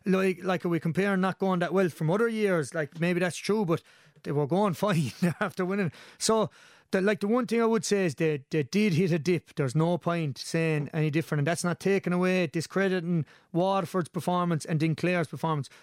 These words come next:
But they hit a dip where I didn't see it in a while. And the reason I'm saying they hit a dip is in unforced errors. Um, a lot of them just a pass or, uh, their concentration levels weren't as crisp as they were. But,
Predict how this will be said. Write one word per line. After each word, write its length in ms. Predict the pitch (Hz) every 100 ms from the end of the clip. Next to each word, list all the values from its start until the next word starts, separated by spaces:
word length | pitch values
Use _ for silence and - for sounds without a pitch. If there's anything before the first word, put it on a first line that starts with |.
| _ -
But 160 | 160
they 100 | 175
hit 200 | 160 220
a 60 | 214
dip 420 | 147 214 - _ _ _ _
where 200 | - 170
I 120 | 170 185
didn't 260 | 175 165
see 280 | - 190 185
it 80 | 151
in 100 | 156
a 60 |
while. 380 | 151 160 156 147 - 170 -
And 340 | 156 147 143 - - -
the 80 | 180
reason 140 | 190
I'm 60 | 180
saying 180 | 196 185
they 60 |
hit 120 | 170
a 40 | 160
dip 220 | 170 147
is 260 | 165 135 147
in 200 | 190 160 156
unforced 500 | 180 - 180 156 180
errors. 380 | 175 151 123 - - - _
Um, 380 | 151 151 143 131 _ - _ _ 185
a 60 |
lot 120 | 185
of 60 | 185
them 100 | 170
just 240 | 165 - -
a 100 | 151 - _
pass 440 | - 185 185 151 -
or, 280 | 147 147
uh, 140 | 156 151 - _
their 100 | 156
concentration 800 | - 180 - 147 190 202 - 175
levels 320 | 185 165 156
weren't 540 | 139 175 165 147 - - _ _ _ -
as 160 | 139
crisp 420 | - 190 190 - 156
as 100 | -
they 80 |
were. 280 | 151 175 170
But, 160 | 143